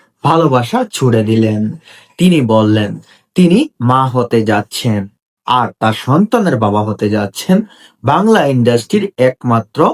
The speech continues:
নক্ষত্র, একমাত্র মেগাস্টার, একমাত্র সুপারস্টার, যাকে ছাড়া বাংলাদেশ ইন্ডাস্ট্রি কল্পনাই করা যায় না, সে হচ্ছে আমাদের শাকিব খান।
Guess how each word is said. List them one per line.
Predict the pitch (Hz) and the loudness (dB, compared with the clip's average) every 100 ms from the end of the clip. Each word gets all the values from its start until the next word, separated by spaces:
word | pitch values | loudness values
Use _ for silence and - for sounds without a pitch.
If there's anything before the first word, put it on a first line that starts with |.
| - _ - | -4 _ -4
নক্ষত্র, | 131 160 - 120 120 - 170 - - 127 | -2 -2 -2 -4 -2 -2 -2 0 2 2
একমাত্র | - 120 113 123 | 2 -2 -2 0
মেগাস্টার, | 113 110 117 120 - - 143 175 - | 2 2 0 -2 -2 -2 -2 -2 -4
একমাত্র | 135 156 - 120 117 127 - | -2 -2 -2 -4 -2 -6 -4
সুপারস্টার, | 131 120 120 117 117 147 202 220 - - - - | -4 -2 -2 -2 -4 -2 -2 -6 -16 -20 -20 -4
যাকে | 151 170 185 160 | -2 0 -2 -2
ছাড়া | 143 131 135 95 107 | -2 0 0 -2 0
বাংলাদেশ | 120 135 139 - - | 0 0 -2 -8 -2
ইন্ডাস্ট্রি | 170 175 196 - 135 - | 2 4 2 -2 -6 0
কল্পনাই | 127 127 135 208 196 | 0 0 0 2 0
করা | 131 110 107 | 0 -2 0
যায় | 110 107 110 | 0 0 0
না, | 165 226 _ _ - | -2 -4 _ _ -4
সে | 147 147 | -2 0
হচ্ছে | 120 120 143 - | 0 -2 -4 -4
আমাদের | 107 101 101 135 240 _ - | -4 -4 -2 -2 -4 _ -8
শাকিব | - 131 120 123 - | -4 -4 -4 -6 -6
খান। | - 107 101 | -6 -4 -4